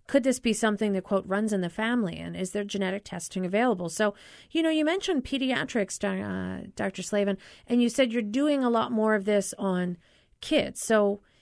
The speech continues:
so under what circumstances would you be involved? Would, you know, a parents, you know, they give birth to a child and they have this child at home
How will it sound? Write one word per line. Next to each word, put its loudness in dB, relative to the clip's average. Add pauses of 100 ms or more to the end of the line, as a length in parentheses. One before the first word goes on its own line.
(120)
so 2
under 4
what 0
circumstances -2
would 2 (400)
you 0
be 4
involved? 0
Would, -2 (340)
you -2
know, 2 (140)
a -6 (200)
parents, -2
you -4
know, 0
they 0
give -4
birth 2
to 0
a -2
child 4
and 2
they 0
have 0
this -2
child -2
at -4
home 2